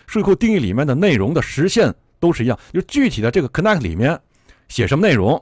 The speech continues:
呃，加什么套接字，加哪个端口，那就是这个数据库自己的事儿了。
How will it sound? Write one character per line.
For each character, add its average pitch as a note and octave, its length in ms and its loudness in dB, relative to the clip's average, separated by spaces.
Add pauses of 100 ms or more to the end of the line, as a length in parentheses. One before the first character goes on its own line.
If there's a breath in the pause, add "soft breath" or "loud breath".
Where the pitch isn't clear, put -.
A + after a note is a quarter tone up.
(240 soft breath)
呃， A2 240 -2
加 F3 180 0
什 E3 80 -2
么 F#3 60 -4
套 E3 160 0
接 F3 160 2
字， G3+ 160 0
加 F3 120 2
哪 C#3+ 80 -4
个 F#2+ 80 -6
端 F#3 160 0
口， D#2 240 -8 (160 soft breath)
那 E3 160 -2
就 D#3 120 -4
是 C#3+ 100 -4
这 G#3+ 80 -2
个 D3+ 80 2
数 G3 180 -4
据 E3+ 80 -4
库 E3 140 -4
自 - 180 -6
己 - 140 -12
的 D#2+ 80 -10
事 F#3+ 140 -4
儿 B2+ 100 2
了。 C#2 100 -12